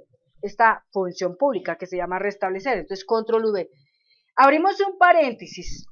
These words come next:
entonces nos aparece, por favor enuncia el T V destino dos. Bueno, aquí el T V destino dos es N B, tabla, file, bet,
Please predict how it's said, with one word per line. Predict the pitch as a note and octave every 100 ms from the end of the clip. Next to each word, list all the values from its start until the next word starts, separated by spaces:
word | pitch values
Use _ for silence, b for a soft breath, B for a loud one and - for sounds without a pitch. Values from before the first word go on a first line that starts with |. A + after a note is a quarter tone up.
| -
entonces | G#3 C4 C#4+
nos | C#4+
aparece, | C4 A3 A3+ A#3 -
por | C4
favor | C4+ D#4+ E4 E4
enuncia | E4 D#4 D#4 D4+
el | D4
T | C4+ C4+
V | C4+ C4+
destino | C4+ C4+ C4 B3 B3
dos. | D#4 A#3 - -
Bueno, | C#4+ D4+
aquí | -
el | E4+
T | -
V | B3+
destino | C4 C#4 C#4 C4+ C#4
dos | B3+ B3
es | B3 -
N | A3 A3 G#3+ B3
B, | C#4 A3+ A#3+ F4+ - _ _ _ _ _ _ _ _ _ _ -
tabla, | A#3 A3 G3 G#3+ F#4+ G4+ _ _ _ _ _ _ - _ _ _
file, | - A3 G3+ G#3+ F4 G#4+ _ _ _ -
bet, | B3+ D4+